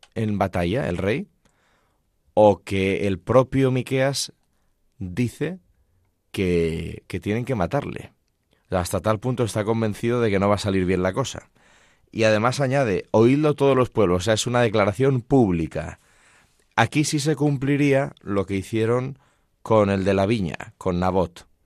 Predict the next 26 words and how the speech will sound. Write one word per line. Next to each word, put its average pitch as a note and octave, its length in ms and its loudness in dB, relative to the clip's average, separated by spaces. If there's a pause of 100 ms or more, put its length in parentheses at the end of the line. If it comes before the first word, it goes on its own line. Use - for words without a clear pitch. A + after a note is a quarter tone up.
(1080)
Aquí A2 280 -4
sí C3+ 180 -4
que A2 80 -2
habría A2 240 2
blasfemia G#2+ 560 0
contra F2+ 360 -4
Dios F#2+ 260 0
y G2+ 60 2
el F2 120 0
rey, F2+ 320 2 (340)
y - 60 -20
por F2+ 100 -4
tanto G2+ 200 -2
merecería G2 480 -2
la F2+ 100 2
muerte. F2 480 -4 (320)
Hasta F#2 240 -6
tal A2+ 180 0
punto A#2 240 -2
está A#2 200 0
convencido A2 420 0
Miqueas G#2+ 640 -2
de F2 140 -6
que - 120 -10
el F2 160 -2
rey G#2 340 -4